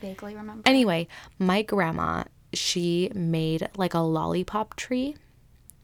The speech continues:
Speaker 2: Or, like, a candy garden. I think it was a lollipop tree. Anyway, and then, like, all the little kids, we, like, went on a walk through the forest with her and found this lollipop tree.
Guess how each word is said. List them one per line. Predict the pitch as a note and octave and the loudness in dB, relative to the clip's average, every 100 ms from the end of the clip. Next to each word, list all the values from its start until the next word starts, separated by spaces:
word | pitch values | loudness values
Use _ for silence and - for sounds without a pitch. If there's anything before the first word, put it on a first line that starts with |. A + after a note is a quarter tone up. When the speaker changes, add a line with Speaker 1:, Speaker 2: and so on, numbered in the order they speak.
| - - - _ | -20 -20 -20 _
Speaker 2:
Or, | F3+ F3+ | 6 6
like, | E3+ E3 | 6 2
a | |
candy | D#3+ - E3 D#3 F3 F#3+ | -2 -2 -2 0 -2 -2
garden. | G#3 G#3 A3 A3 A3 A3+ A3+ | 0 0 0 -2 -4 -6 -8
I | - C#4 | -4 2
think | B3+ | 4
it | |
was | F4+ F#4 | 6 6
a | |
lollipop | F#3 D3 - - - | 6 4 0 -4 -6
tree. | - - - - - - - | -8 -10 -10 -12 -16 -8 4
Anyway, | C#4 B3 E3+ D#3 - - - | 8 8 6 0 -4 -4 4
and | G#3 | 6
then, | G#3 | 8
like, | F#3+ - - | 6 4 4
all | G3 F3 | 8 8
the | G3 | 8
little | G3+ F3+ F3 | 6 6 4
kids, | - - D#3+ D#3+ E3 | 2 0 0 0 -2
we, | - E3+ | 0 2
like, | F3 E3 - | 2 0 2
went | E3 E3+ | 2 4
on | F3 | 2
a | E3 | 4
walk | D#3+ D#3+ - | 6 4 2
through | - E3 | 0 2
the | D#3+ | 2
forest | - - D#3 - | 2 2 2 0
with | - F#3+ | 0 0
her | G#3 G#3 | 4 4
and | - E3 D#3+ | 4 0 0
found | - D#3+ E3 | 0 2 2
this | E3 E3+ | 0 0
lollipop | F3 F3 E3+ - G3+ - | 0 0 0 0 -2 -2
tree. | - A3+ A3+ | -2 2 2